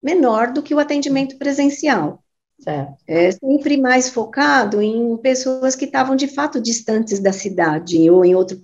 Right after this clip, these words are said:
Speaker 1: país. Agora não, agora até as pessoas da cidade passaram a, a atendimentos, é, à distância.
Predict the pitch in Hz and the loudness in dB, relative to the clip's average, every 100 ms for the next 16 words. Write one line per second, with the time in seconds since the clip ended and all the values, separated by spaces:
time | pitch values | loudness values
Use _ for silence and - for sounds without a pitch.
0 | _ 175 170 156 - - - _ _ _ | _ -2 0 0 -6 -18 -20 _ _ _
1 | _ _ _ _ _ 233 233 247 254 330 | _ _ _ _ _ 2 8 8 10 8
2 | 285 175 170 170 196 233 247 247 262 285 | 6 6 4 6 8 8 6 6 4 2
3 | - - 247 - 196 196 202 208 247 214 | -6 -12 -8 0 0 2 -2 -4 -6 -4
4 | 208 220 - 277 277 220 196 208 233 240 | -4 -6 -4 -4 -2 0 2 4 4 4
5 | 247 233 214 208 - - 196 190 202 208 | 2 0 -2 -4 -8 -8 -8 -2 0 2
6 | 196 196 - 220 214 208 - - 175 - | 2 0 -4 -10 -8 -8 -8 -2 -2 0
7 | 180 196 208 - 160 160 - | 0 0 -4 -4 -4 -4 -8